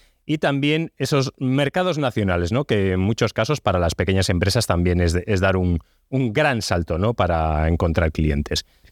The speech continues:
Con nosotros estará Raquel Manzanares, directora del área de nuevos mercados de Sodercan, quien nos contará todo ese apoyo económico y nos, nos dará pistas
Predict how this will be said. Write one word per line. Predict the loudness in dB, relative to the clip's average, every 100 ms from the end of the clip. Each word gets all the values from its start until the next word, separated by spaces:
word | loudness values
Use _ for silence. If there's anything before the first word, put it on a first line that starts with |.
| _
Con | -4
nosotros | -2 -2 -2 -4
estará | -4 -2 0 0 0
Raquel | -2 -2 0 0 0
Manzanares, | 0 0 -2 0 0 0 -2
directora | -2 -2 -2 -2 0 2
del | 2 2 2
área | 2 2
de | 2 2
nuevos | 2 2
mercados | 0 0 0 2
de | 2
Sodercan, | 0 -2 0 0 -2 -6 _ _ _ -4
quien | -2
nos | -2
contará | -2 -2 0 0 0
todo | -2 -2 0 0 0
ese | -2
apoyo | -2 0 0
económico | 0 0 0 0 0
y |
nos, | 2 2 0 0
nos | -2 0
dará | 0 0
pistas | -2 -2 0 0